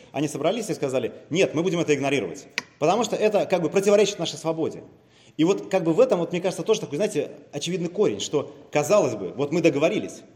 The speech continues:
но нет, мы эти договорённости будем игнорировать, потому что это, ну, противоречит тому, как мы хотим, чтобы это было. И знаете что? Произошло вообще, мне кажется, уникальная вещь. То есть большинство, смотрите, оно вроде как занимает консервативную сторону. Меньшинство, оно занимает вот такую сторону, ну, не,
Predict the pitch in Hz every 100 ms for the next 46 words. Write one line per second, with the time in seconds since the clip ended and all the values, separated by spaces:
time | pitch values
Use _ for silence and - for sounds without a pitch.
0 | _ _ _ _ 117 127 160 196 - -
1 | - 123 139 160 165 147 139 147 226 170
2 | - 131 147 139 156 147 175 233 - 156
3 | 175 156 175 170 156 - - 180 180 170
4 | 180 175 240 208 151 - - - 170 202
5 | 262 - 220 208 190 180 196 185 165 160
6 | 156 147 123 82 - - - - - -
7 | 160 147 247 180 - 123 92 - 147 143
8 | 208 196 135 - 175 143 151 147 147 147
9 | 165 147 135 87 - - _ _ - 156
10 | 127 170 185 180 220 - 147 165 113 120
11 | 165 170 160 160 143 165 160 156 156 156
12 | 170 156 127 107 95 - _ 123 143 185
13 | - 214 214 - 139 175 175 139 165 165
14 | 156 175 175 - 123 110 104 160 110 107